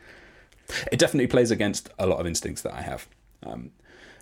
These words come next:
but it's also an area where I find myself lacking on a reasonably regular basis and would like to improve. So I think that's what, like, a year is a short enough time to commit to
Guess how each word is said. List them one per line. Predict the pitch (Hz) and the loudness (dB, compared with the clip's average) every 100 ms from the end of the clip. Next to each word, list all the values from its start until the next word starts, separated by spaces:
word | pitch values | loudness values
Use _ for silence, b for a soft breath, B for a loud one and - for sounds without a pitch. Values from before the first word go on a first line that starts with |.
| B | B
but | 92 87 | 2 2
it's | 87 104 | 2 2
also | 92 90 87 87 - _ _ _ _ _ _ | 4 4 4 2 -2 _ _ _ _ _ _
an | 104 | 2
area | 95 92 90 | 4 4 4
where | 87 87 | 4 4
I | 87 | 2
find | - 85 87 85 - _ _ | 0 0 0 -4 -10 _ _
myself | - 90 - 82 | -6 -2 -2 -2
lacking | 87 - 87 | -4 -4 -4
on | 87 | -4
a | 87 | -2
reasonably | 95 95 92 98 | -2 -2 -2 0
regular | 98 101 104 | 0 0 0
basis | 110 - 139 - - _ _ _ | 0 0 -2 -4 -10 _ _ _
and | - 87 | -6 -2
would | 87 | -2
like | 80 - | -2 -2
to | 90 | -4
improve. | 90 120 202 - | 0 0 0 -8
So | - 101 | -12 -8
I | |
think | - 87 | -6 -6
that's | - | -8
what, | - - B B - | -10 -12 B B -12
like, | - | -2
a | 104 | 2
year | 98 101 | 4 6
is | 95 92 - - B B - | 4 2 -6 -14 B B -4
a | |
short | - 95 | 0 0
enough | 95 - | 0 -2
time | 87 85 | 0 0
to | 82 | -4
commit | - - 80 - | -4 -2 -2 -4
to | - | -6